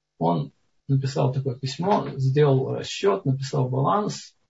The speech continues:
что ему нужно. Пятьдесят тысяч рублей у него вышло. Он пошел на почту, отправил это письмо. На почте прочитали финансовый отдел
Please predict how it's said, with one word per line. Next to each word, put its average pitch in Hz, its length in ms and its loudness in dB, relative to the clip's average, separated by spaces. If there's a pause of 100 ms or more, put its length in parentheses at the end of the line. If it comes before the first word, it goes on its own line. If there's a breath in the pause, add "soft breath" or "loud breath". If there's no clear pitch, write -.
(380)
что - 360 0
ему 131 220 4
нужно. 185 460 -2 (180)
Пятьдесят 190 320 -2
тысяч 147 180 -6
рублей 147 260 -2
у 143 40 0
него 139 180 2
вышло. 135 360 -2 (920)
Он 139 100 -2
пошел 147 300 0
на 135 120 6
почту, 196 500 2 (480)
отправил 170 360 0
это 139 180 0
письмо. 131 460 -8 (1040)
На 139 80 0
почте 139 340 0
прочитали 143 480 -2
финансовый 135 600 2
отдел 131 400 0